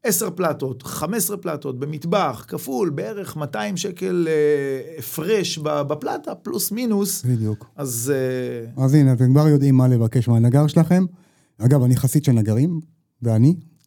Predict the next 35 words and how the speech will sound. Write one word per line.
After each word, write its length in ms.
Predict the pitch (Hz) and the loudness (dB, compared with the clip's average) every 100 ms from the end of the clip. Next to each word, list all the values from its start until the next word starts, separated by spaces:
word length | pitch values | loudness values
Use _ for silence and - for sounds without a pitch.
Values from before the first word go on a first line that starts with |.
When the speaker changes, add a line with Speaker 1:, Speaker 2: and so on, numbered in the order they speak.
| - | -6
Speaker 2:
אה, 380 | 110 110 107 107 | -4 -2 -2 -2
בלי 100 | 113 | -4
שום 140 | 120 113 | -2 0
קשר. 260 | 131 170 170 - _ _ _ | 0 0 -2 -8 _ _ _
חזיתות 420 | 131 135 139 220 170 | 0 2 4 2 4
בהזמנה 320 | 160 - 143 | 2 4 4
Speaker 1:
לא 80 | 170 | 4
תמיד 160 | 202 | 2
יש 160 | 208 208 | 0 -2
הכרח, 420 | 170 202 220 185 | -6 -4 -6 -6
אגב. 360 | 120 117 104 127 | -6 -6 -6 -6
אני, 200 | 131 180 | -4 0
Speaker 2:
לא, 60 | |
Speaker 1:
למשל, 140 | 185 277 | 4 6
Speaker 2:
לא, 140 | 269 | 6
Speaker 1:
את 40 | 214 | 4
הבית 220 | 170 175 | 4 4
Speaker 2:
נכון. 140 | 240 | 4
Speaker 1:
שלי, 320 | 151 139 202 196 | 4 2 -2 -4
אין 160 | 202 202 | -4 -6
לי 100 | 196 | -4
שם 360 | 208 196 190 175 | -4 -2 -4 -4
פלטה 300 | 196 202 196 | -4 -2 -4
אחת 300 | - 170 170 | -4 -4 -4
של 140 | 175 | -4
בירג', 280 | 143 127 123 | -2 -4 -4
חוץ 200 | - 175 | -6 -6
מהחדר 340 | 175 156 170 151 | -6 -6 -8 -10
כביסה, 440 | 127 139 143 147 | -8 -8 -4 -4
שהיה 200 | 135 135 | -4 -6
לי 80 | 135 | -6
חשוב 360 | 131 127 147 | -8 -6 -6
שהוא 200 | 117 127 | -4 -4
יהיה, 380 | 123 127 123 123 117 | -2 -2 -2 -4 -2
Speaker 2:
כן, 260 | - 123 | 2 4